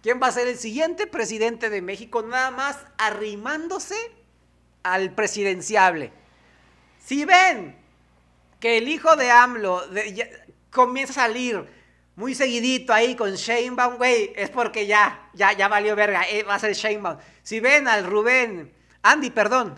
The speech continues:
<laughs> dije Rubén, si ven a Andy, ahí que, que, que, que, que con, que con Ebrard, que con una reunión, que otra, güey, por ahí es, por ahí es. Tiene el poder ese canijo. Esto dijo Ebrard con respecto a la reunión. Escuchen so-, lo de los semiconductores. Habrá empleos, al parecer.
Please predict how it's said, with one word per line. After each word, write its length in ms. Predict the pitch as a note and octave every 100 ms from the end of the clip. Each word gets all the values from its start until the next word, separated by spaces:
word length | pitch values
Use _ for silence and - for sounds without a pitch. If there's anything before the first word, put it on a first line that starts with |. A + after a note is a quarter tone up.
| -
<laughs> 100 | -
dije 240 | G3+ - G3+
Rubén, 300 | F#3+ A#3+ - - _ _
si 100 | A3
ven 180 | C#4+ F4
a 180 | D4+
Andy, 440 | D4+ B3+ F#3 C3+ _ _ _ _ _ _ _ A#2+
ahí 320 | C3+ E3 F#3
que, 180 | F3 C3+
que, 100 | C3+
que, 100 | C#3+
que, 160 | D3+
que 300 | D3+ - F#3
con, 300 | F#3 F3+ F3+ _ _
que 120 | F3
con 400 | - F#3 F#3 F3+
Ebrard, 880 | F3+ F3 F3 G#3 A3+ B3 B3 A#3+ A3+
que 140 | A3 F3
con 140 | F#3+
una 240 | G3 G#3
reunión, 480 | F3 F3 G3+ A#3+ B3
que 120 | G3+
otra, 260 | A#3 A#3+ -
güey, 440 | G3 A3+ G#3+ G3+ -
por 160 | F#3+
ahí 240 | F3+ A#3+ A#3+
es, 240 | G#3+ E3+
por 200 | - G#3
ahí 220 | A#3 B3+
es. 360 | A#3 F3 C3+ - _ _
Tiene 180 | A#3 C4+
el 100 | A#3+
poder 400 | - A3 A#3 G#3+
ese 160 | G#3 A3
canijo. 500 | F#3 F#3 E3+ C3+ - _ - - _ - -
Esto 340 | D#4+ E4+ E4
dijo 280 | D#4 E4 D4+ D#4 A#3+
Ebrard 400 | C#4 C4+ C4 C4
con 160 | C4 B3+
respecto 460 | B3 - A#3 B3
a 20 |
la 80 | A#3
reunión. 420 | A3 A#3 A#3+ B3
Escuchen 460 | A3+ - D#4 D#4 D#4
so-, 180 | C4+ A#3+
lo 120 | A3+
de 120 | A#3 A3+
los 140 | A3
semiconductores. 1080 | A3+ A3+ - A#3 A3+ A3+ B3 C#4 C4 G#3 -
Habrá 220 | G3+ B3
empleos, 580 | B3+ A#3+ C4+ C#4 G#3 -
al 200 | E3 D#3+
parecer. 500 | E3 D#3+ - G#3